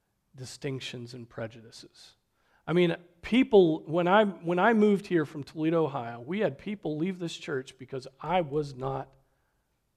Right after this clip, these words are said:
a Southerner. <laughs> I didn't have the accent. I wasn't Southern. How could I possibly minister the gospel of Jesus Christ if I was not a Southerner?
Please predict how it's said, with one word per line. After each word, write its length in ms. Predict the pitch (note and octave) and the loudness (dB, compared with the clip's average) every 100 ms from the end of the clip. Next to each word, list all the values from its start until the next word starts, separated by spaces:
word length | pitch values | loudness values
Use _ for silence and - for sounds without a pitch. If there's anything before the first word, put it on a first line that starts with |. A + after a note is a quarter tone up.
| _ _ _ _ - | _ _ _ _ -18
a 80 | C3 | -16
Southerner. 380 | - G#2 - _ _ _ _ _ _ _ _ _ _ _ _ _ _ _ _ _ - | -14 -16 -18 _ _ _ _ _ _ _ _ _ _ _ _ _ _ _ _ _ -2
<laughs> 440 | D4 - - F#3+ - - - _ _ _ _ _ _ _ _ _ _ _ - | -2 -2 -6 -8 -8 -10 -10 _ _ _ _ _ _ _ _ _ _ _ -8
I 120 | C3+ | -6
didn't 300 | C3+ D3 C3+ | -6 -8 -8
have 280 | A#2+ A#2+ A2+ | -8 -10 -8
the 160 | A#2 | -6
accent. 540 | C3+ D3 - C#3 C3+ C3 _ _ _ _ _ | -4 -6 -8 -10 -10 -12 _ _ _ _ _
I 160 | B2+ B2 | -8 -6
wasn't 460 | B2 B2 A#2 A#2+ | -4 -6 -8 -14
Southern. 520 | - D#3 D#3 D3+ D3 C#3 - _ _ _ | -6 0 0 0 -2 -6 -14 _ _ _
How 140 | - C#3+ | -6 -4
could 160 | C#3 | -2
I 100 | C#3 | -2
possibly 920 | - - - F#3 G3+ G3 F3+ E3 D#3 | -2 -8 -2 8 8 8 0 -4 -2
minister 540 | D3+ C#3+ D#3+ E3 - D3+ | -2 0 -2 -4 -6 -8
the 100 | C#3 | -4
gospel 520 | B2+ D#3 E3+ - E3+ | 4 6 4 0 -6
of 100 | D#3 | -6
Jesus 360 | C3+ C3+ C3+ C3 | -6 -8 -8 -12
Christ 640 | D3 D3 A2 A#2+ - - _ _ _ _ _ _ _ _ _ _ _ - | -4 -2 -4 -8 -18 -20 _ _ _ _ _ _ _ _ _ _ _ -20
if 200 | C3 - | -12 -6
I 120 | C3+ | -4
was 240 | C3 B2 | -6 -8
not 200 | C3 B2+ | -10 -12
a 60 | B2 | -12
Southerner? 380 | - C3 A#2 | -14 -14 -14